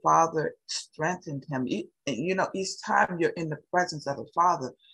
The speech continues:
you, you get more strength, you get more encouragement, you get more revelation, you get more knowledge and understanding. And oh my goodness, each time he went up there and when he <laughs> came back down and his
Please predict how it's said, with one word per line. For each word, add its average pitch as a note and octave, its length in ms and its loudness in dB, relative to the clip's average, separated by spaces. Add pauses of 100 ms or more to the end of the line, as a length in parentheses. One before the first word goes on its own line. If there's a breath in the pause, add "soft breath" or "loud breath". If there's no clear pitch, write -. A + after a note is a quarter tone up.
(440 soft breath)
you, D#3 440 0
you F3 140 0
get F#3 260 -2
more D3 220 -2
strength, - 520 -6
you C#3+ 80 -10
get D#3+ 220 -4
more D#3 200 -4
encouragement, D3 720 -4
you C3+ 120 -8
get - 260 -6
more D3 260 -2
revelation, C#3 920 -4
you C3 100 -4
get D#3 220 -8
more C#3+ 160 -6
knowledge C#3+ 500 -2
and C#3 120 -8
understanding. C#3 680 -6 (760 soft breath)
And C3 300 0 (540)
oh F#3 160 4
my E3+ 180 0
goodness, C#3+ 480 -4 (840)
each G3 340 -4
time E3 680 -2
he E3+ 140 -8
went D3+ 200 -2
up E3 180 -2
there C#3 180 0
and C3 100 -4
when C#3+ 120 -4
he D3+ 280 -8
<laughs> - 100 -8
came E3 200 -2
back D3+ 360 0
down D3+ 300 -2
and B2+ 120 -2
his B2+ 240 -6